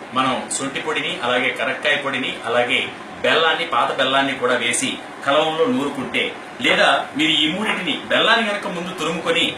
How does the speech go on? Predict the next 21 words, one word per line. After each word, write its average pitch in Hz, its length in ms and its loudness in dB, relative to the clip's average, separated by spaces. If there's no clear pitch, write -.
ఆ 143 100 4
తర్వాత 180 280 4
ఇరవై 151 240 0
గ్రాములు, 175 380 -2
ఇరవై 160 260 2
గ్రాములు 160 360 -2
బెల్లం, - 360 0
నలభై 135 280 0
గ్రాములని 123 400 0
కూడా 120 220 0
వేసుకున్నా, 151 680 0
మీరు 190 120 2
చేత్తో 190 420 2
కూడా 214 460 4
వాటిని 151 240 2
బాగా 170 720 2
ఒక 143 460 4
ఇందులో, 147 300 2
ఇలాంటి 143 320 4
గిన్నెలో 156 200 2
వేసుకొని 143 520 0